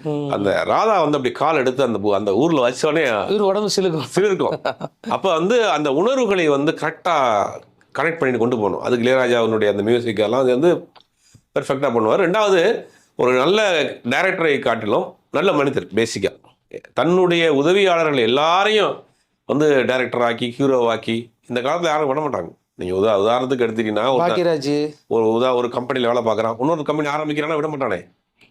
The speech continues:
Speaker 2: ஏன்னா எனக்கு தான் கம்பெனி ஆரம்பிக்கும். ஆனா அப்படி இல்ல, தன் கூட இருந்த எல்லாரையும் வந்து ஹீரோ ஆக்குனாரு, டைரக்டர் ஆக்குனாரு. கோவப்படுவாரு, ஆனா அதே நேரங்கள் எல்லாரையுமே வந்து அரவணைச்சு போகக்கூடிய ஒரு விஷயம். அதே மாதிரி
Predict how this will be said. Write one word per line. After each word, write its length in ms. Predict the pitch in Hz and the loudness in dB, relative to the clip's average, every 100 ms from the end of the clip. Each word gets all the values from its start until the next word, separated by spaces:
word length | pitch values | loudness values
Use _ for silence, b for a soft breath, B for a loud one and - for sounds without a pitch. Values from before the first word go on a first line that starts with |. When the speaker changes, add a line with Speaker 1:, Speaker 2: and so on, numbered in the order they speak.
| _ _ _ _ _ _ _ _ - | _ _ _ _ _ _ _ _ -6
Speaker 2:
ஏன்னா 200 | 120 131 | -2 0
எனக்கு 280 | 117 127 143 | 2 2 2
தான் 160 | 156 147 | 2 2
கம்பெனி 280 | 131 151 | 0 2
ஆரம்பிக்கும். 320 | 135 110 104 151 | 0 2 0 0
ஆனா 100 | 139 | 0
அப்படி 200 | 160 160 | 0 0
இல்ல, 220 | 123 - | 0 -2
தன் 260 | - 98 | -8 -8
கூட 180 | 98 170 | -2 0
இருந்த 160 | 156 139 | 2 2
எல்லாரையும் 520 | 135 190 226 233 202 | 4 2 2 2 2
வந்து 420 | 160 165 160 123 | 2 2 4 4
ஹீரோ 300 | 120 127 127 | 4 4 4
ஆக்குனாரு, 320 | 120 123 123 117 | 2 0 0 2
டைரக்டர் 420 | 120 120 - 123 | 0 0 -2 -4
ஆக்குனாரு. 440 | 120 123 117 123 - b b b 170 | -2 0 0 -2 -6 b b b 0
கோவப்படுவாரு, 560 | 196 180 175 151 110 | 2 2 2 2 0
ஆனா 200 | - 139 | -2 -2
அதே 160 | 127 175 | 0 0
நேரங்கள் 380 | 160 135 143 170 | 0 0 0 2
எல்லாரையுமே 600 | 127 214 247 226 220 220 | 2 2 2 0 2 0
வந்து 220 | 170 170 | 0 0
அரவணைச்சு 420 | 147 151 151 147 | 2 2 0 -2
போகக்கூடிய 400 | 123 113 107 113 | -4 -2 0 2
ஒரு 60 | 110 | 2
விஷயம். 380 | 104 - 156 151 | 0 -2 -4 -2
அதே 160 | 156 | -2
மாதிரி 440 | 180 180 151 - | 0 2 0 -2